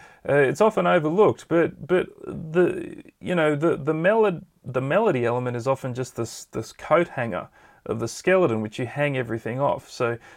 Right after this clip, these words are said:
so those decorations that you hang off the melody, like articulations, rhythms, and so forth, that, that's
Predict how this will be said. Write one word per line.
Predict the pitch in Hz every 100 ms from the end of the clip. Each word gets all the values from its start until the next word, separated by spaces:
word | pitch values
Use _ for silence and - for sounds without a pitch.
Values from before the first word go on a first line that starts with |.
| _
so | - 135
those | 135 151 139
decorations | 120 151 - 127 139 170 - 139 113 104
that | 92
you | 117
hang | 107 143 131
off | 123 147 -
the | 113
melody, | 117 127 127 90
like | 98 113 - - _ -
articulations, | 104 - 131 - 113 117 120 - 120 120 120 113
rhythms, | - 123 123 120 110
and | 117
so | - 117
forth, | 113 113 117 - - - _
that, | 143 139 - 147
that's | 156 156